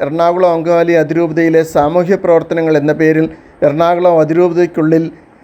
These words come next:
ആ, മുകളിൽ സൂചിപ്പിച്ചതുപോലെ തീവ്രവാദ പ്രസ്ഥാനങ്ങളെ കൂട്ടിക്കൊണ്ടുള്ള സഭാവിരുദ്ധ പ്രവർത്തനങ്ങൾ നടത്തുന്നുണ്ട് എന്നും അദ്ദേഹം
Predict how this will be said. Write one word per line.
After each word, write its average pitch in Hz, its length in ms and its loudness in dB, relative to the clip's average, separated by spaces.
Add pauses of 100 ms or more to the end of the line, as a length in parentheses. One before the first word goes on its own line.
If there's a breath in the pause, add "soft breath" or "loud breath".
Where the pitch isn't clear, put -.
(120)
ആ, 135 300 4
മുകളിൽ 160 420 0
സൂചിപ്പിച്ചതുപോലെ 175 1000 0
തീവ്രവാദ 175 540 -2
പ്രസ്ഥാനങ്ങളെ 165 600 -2
കൂട്ടിക്കൊണ്ടുള്ള 160 800 0
സഭാവിരുദ്ധ 170 600 0
പ്രവർത്തനങ്ങൾ 156 580 -2
നടത്തുന്നുണ്ട് 156 800 0 (880 loud breath)
എന്നും 185 320 -2 (120)
അദ്ദേഹം 147 520 -2